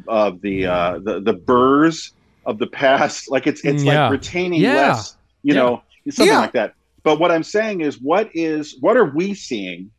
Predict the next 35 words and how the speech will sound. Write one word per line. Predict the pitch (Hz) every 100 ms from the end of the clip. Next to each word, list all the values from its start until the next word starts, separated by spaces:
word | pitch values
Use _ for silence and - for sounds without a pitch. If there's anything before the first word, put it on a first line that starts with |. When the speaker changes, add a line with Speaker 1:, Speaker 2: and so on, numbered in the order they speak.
| _ -
Speaker 1:
especially | 123 - - 165 175 156 139 131
in | 123
the |
example | 117 127 117 117
of | 104
this | 104 104
film, | - 107
Babylon, | 95 117 113 101 92 - _ _ - _
what | 143 202
are |
we | 214 190
seeing | - 185 170 156
that | 139 131
really | 123 156 185 165
i-, | 123 131 135 131
is, | 135 117
is | 123 -
reducing? | 110 135 147 - 80 113
And | 120
I'll | 123
say | - 160 147
it's | 127 -
not, | 113 131 151
what | 147 147
we're | 120
not | 123 165 214 123
losing | 107 - 98 98 _ _ _ _ -
is | 120 110
zippy | 107 98 143 151 147 135
dippy | 123 127 127 117 110 -
editing. | 123 110 90 80 110 - _ -
That's | 151 143
Speaker 2:
Oh. | 127 104
Speaker 1:
like, | 101 -
happening. | - 120 - 110 101 104